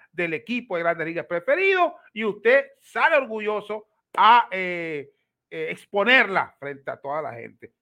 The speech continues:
Ya lo sabes, Dayanita, no vayas a estar comprando en lugares estos piratas, y no los piratas de Pittsburgh, sino los piratas que venden,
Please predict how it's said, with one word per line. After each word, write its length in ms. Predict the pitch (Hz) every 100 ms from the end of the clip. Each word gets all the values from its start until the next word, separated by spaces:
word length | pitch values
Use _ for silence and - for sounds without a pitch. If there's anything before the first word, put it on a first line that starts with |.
| -
Ya 100 | 151
lo 100 | 247
sabes, 320 | 254 247 226
Dayanita, 320 | 190 196 190
no 140 | 240 370
vayas 220 | 370 311
a 80 | 262
estar 280 | 262 254 247
comprando 760 | 202 147 208 247 233 226 - _
en 140 | 170 170
lugares 420 | 156 175 233 202
estos 260 | 220 220 -
piratas, 680 | 135 165 226 233 233 214
y 60 | 185
no 100 | 196
los 120 | 240
piratas 240 | 226 202 208
de 120 | 202
Pittsburgh, 300 | 208 202 165
sino 140 | 170
los 120 | 202
piratas 400 | 202 185 208 190 185
que 140 | 175
venden, 340 | 196 190 170